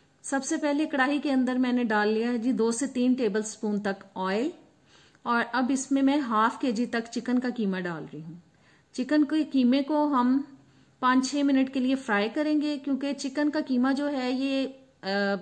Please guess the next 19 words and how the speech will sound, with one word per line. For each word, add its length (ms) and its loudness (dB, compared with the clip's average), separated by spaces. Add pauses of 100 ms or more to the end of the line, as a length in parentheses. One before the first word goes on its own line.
(500)
ऐसे 260 -4
इकट्ठा 320 -4
हो 140 2
जाता 320 -2
है, 360 -6
जुड़ 180 0
जाता 300 -2
है 60 4
आपस 360 -4
में, 140 -6 (500)
तो 140 0
इसको 260 -2
आप 260 2
पकाते 440 0
वक्त 340 -4 (200)
ऐसे 300 -4
साथ 280 -2
साथ 460 -4
थोड़ा 220 0